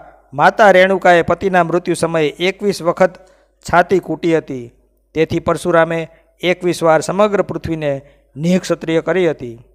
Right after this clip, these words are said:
મિત્રો, ભગવાન પરશુરામે શિવજીનું કઠોર તપ કર્યું હતું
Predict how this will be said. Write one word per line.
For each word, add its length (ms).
મિત્રો, 540
ભગવાન 380
પરશુરામે 540
શિવજીનું 720
કઠોર 340
તપ 260
કર્યું 300
હતું 420